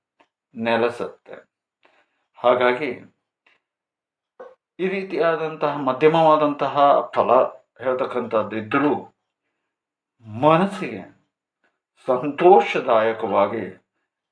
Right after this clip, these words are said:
ಇರ್ತಕ್ಕಂಥದ್ದನ್ನ ನಾವು ಕಾಣಬಹುದು. ಆದರೆ ಎಲ್ಲವೂ ಕೂಡ ಪರಮಾತ್ಮನ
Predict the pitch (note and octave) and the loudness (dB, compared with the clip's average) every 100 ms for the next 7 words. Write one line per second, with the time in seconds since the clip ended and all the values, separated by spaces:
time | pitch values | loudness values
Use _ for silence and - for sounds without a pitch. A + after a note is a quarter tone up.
0 | - D3+ - D3+ - B2 - A2 - G#2+ | -18 -10 -2 -2 0 -4 0 -2 0 -4
1 | G2 A#2 - G#2 - _ _ _ _ _ | -4 -6 -8 -10 -18 _ _ _ _ _
2 | _ _ G#2 G2+ G2+ G2+ F2+ F2 - - | _ _ -4 -2 0 0 0 -4 -14 -20
3 | - _ _ _ _ _ _ _ _ _ | -20 _ _ _ _ _ _ _ _ _
4 | _ _ _ _ _ _ _ - A2 A#2+ | _ _ _ _ _ _ _ -16 -14 -8
5 | G#2+ F2 E2+ - G2 A#2 C#3+ C#3 A#2 A2+ | -8 -8 -12 -12 -4 2 2 2 -2 -6
6 | G#2 G#2+ G2+ E2 - A2 G#2+ C3+ C3+ B2+ | -4 -2 0 -2 0 4 4 4 2 2
7 | A#2 A2 | -2 -2